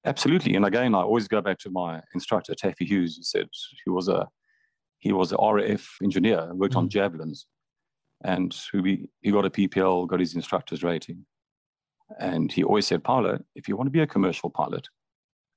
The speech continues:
Speaker 1: the first thing you do, you don't become a prima donna. And secondly, you always respect the engineers."
Speaker 2: <laughs>
Speaker 1: So I've, uh, <laughs>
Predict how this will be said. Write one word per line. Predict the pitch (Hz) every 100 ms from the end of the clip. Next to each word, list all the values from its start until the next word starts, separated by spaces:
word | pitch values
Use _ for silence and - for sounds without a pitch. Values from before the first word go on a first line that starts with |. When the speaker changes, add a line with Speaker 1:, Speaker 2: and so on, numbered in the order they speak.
| _ _
Speaker 1:
the | -
first | - 113 127
thing | 131
you | 98
do, | 85 85 135 _ _ _ _ -
you | 135
don't | 82 107 123
become | 107 - 90
a | 85
prima | - 95 90
donna. | 92 85 131 - _ _ _ _ _ _ _ _ _ _ _ -
And | 85
secondly, | 87 - 156 104 87 110 156 _ _ _ _ _ _ _
you | - 90 -
always | 107 101 95
respect | 90 - - 82 - _ -
the | 95
engineers." | 98 90 87 82 - - _ _ _ _ _
Speaker 2:
<laughs> | - 175 170 165
Speaker 1:
So | - 87 - -
I've, | -
uh, | - 156 - -
<laughs> | -